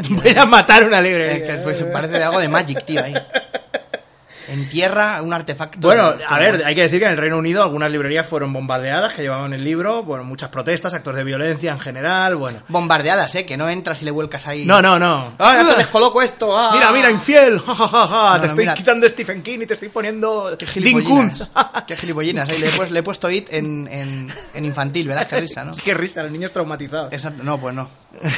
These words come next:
Speaker 1: No, mejor bombardeamos, ¿eh?
Speaker 2: <laughs> Pues ala. Y bueno, pues, eh,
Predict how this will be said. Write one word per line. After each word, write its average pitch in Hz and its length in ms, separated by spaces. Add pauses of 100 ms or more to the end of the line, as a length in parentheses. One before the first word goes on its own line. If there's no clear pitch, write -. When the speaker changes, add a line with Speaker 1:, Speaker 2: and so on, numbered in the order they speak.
Speaker 1:
No, 131 80
mejor 156 400
bombardeamos, 127 680
¿eh? 160 360
Speaker 2:
<laughs> - 20
Pues 151 160
ala. 139 240 (640)
Y 226 120
bueno, 214 260
pues, 202 240
eh, 156 760